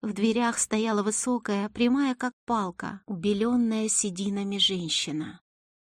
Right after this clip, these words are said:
Черенар завыл, супруг встал рядом, напряжённый и готовый к сражению.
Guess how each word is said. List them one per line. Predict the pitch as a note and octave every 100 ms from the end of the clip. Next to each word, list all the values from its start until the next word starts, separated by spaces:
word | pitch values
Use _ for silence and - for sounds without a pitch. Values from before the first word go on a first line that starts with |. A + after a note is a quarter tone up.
| _ _ _ _ -
Черенар | - A#3+ A3+ A3 G#3+
завыл, | G3+ G#3+ G3+ B3 A#3+ A#3
супруг | - - A#3 - A3+ -
встал | - G#3 G#3+
рядом, | G#3+ A#3 A3+ G3+ G3+
напряжённый | A3+ G#3 A3+ G#3+ C4 A#3 G3+ G3+
и | - G3+
готовый | G3 F#3+ G3+ F#3+
к | G3
сражению. | - G3 G3+ G3 F#3 F#3 F#3+